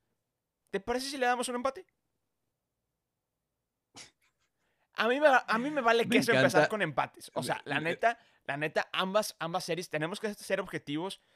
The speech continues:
Speaker 1: No hice, o
Speaker 2: Sí.
Speaker 1: sea, más o menos hice una cuenta y más o menos está muy parejo.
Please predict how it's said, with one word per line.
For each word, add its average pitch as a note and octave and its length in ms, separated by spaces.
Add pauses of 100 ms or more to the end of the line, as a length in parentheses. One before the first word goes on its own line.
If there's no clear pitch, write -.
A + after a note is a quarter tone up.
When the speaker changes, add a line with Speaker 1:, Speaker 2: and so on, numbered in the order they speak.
(260)
Speaker 1:
No E3 220
hice, A3 200
o A3+ 40
Speaker 2:
Sí. G#3+ 120
Speaker 1:
sea, D3 160
más D#3 300
o G#3+ 60
menos F#3+ 360
hice D#3 180
una F3 140
cuenta D#3+ 460
y C#3+ 100
más D3 200
o F3 60
menos E3+ 180
está D3+ 160
muy D#3 160
parejo. B2 380